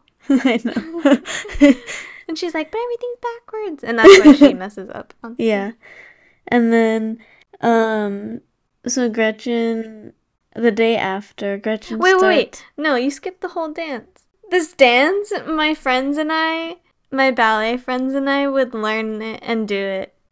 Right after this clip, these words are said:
Speaker 2: for Christmas.
Speaker 1: Really?
Speaker 2: Mm-hmm.
Speaker 1: I wanna see it. I'm sure someone recorded it.
Speaker 2: No, I don't think so.
Speaker 1: Boo.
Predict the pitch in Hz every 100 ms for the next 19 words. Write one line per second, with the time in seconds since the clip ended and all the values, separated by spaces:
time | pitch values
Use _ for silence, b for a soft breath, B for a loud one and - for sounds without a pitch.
0 | _ _ - 220 - 196 - 208 208 208
1 | _ _ _ _ 254 277 - 214 220 254
2 | 330 381 - _ _ _ _ - 240 233
3 | 214 220 - 240 262 285 302 - 208 220
4 | - - 247 247 254 - 302 302 233 220
5 | 220 202 196 190 196 214 208 208 277 _
6 | _ _ 214 202 202 202 - 214 _ 196
7 | 208 - _ _ _ - 208 208 202 196
8 | 190 190 190 196